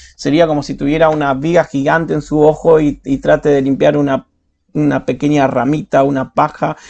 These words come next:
eh, que tuviera el ojo de otra persona. Y una de las faltas más corrientes de la vida es que Muchas veces nosotros exigimos niveles a otros, ¿no?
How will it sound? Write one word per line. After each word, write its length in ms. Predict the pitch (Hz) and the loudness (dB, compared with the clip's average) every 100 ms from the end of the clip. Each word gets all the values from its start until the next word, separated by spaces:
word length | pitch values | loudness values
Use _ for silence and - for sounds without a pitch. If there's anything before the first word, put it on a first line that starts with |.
| - - | -20 -6
eh, 240 | 131 123 | -2 -2
que 140 | 120 135 | -2 -2
tuviera 320 | 143 143 143 | 2 2 4
el 80 | 143 | 2
ojo 200 | 139 139 | 2 0
de 60 | |
otra 220 | 135 131 127 | 0 -2 -2
persona. 520 | 135 202 190 123 - _ _ _ _ _ _ _ | -2 0 0 -2 -8 _ _ _ _ _ _ _
Y 380 | 143 151 151 - | -4 -2 -2 0
una 220 | 190 190 | 0 2
de 60 | 175 | 2
las 180 | 147 | 0
faltas 420 | - 185 180 170 151 | 0 0 2 -2 0
más 180 | 175 | -2
corrientes 500 | - 160 165 185 165 | 0 0 0 -2 -2
de 60 | 143 | 0
la 140 | 131 | 0
vida 520 | 139 180 151 131 151 151 _ - | 2 0 2 2 0 -6 _ -14
es 140 | 131 | -12
que 540 | - 170 160 160 - _ _ _ _ _ _ _ _ - | -2 2 4 2 -4 _ _ _ _ _ _ _ _ -4
Muchas 400 | 151 180 175 160 | -2 0 0 0
veces 260 | 175 160 | 0 0
nosotros 800 | 147 147 - 180 139 135 - - - | 0 0 0 0 0 -6 -6 -14 -10
exigimos 600 | 135 - 139 170 165 139 | -8 -6 -4 0 0 2
niveles 580 | 147 143 160 156 139 131 | 2 4 4 0 0 2
a 120 | 127 | 2
otros, 360 | 131 - 101 | 0 -6 -14
¿no? 320 | 120 - 175 | -12 -10 -12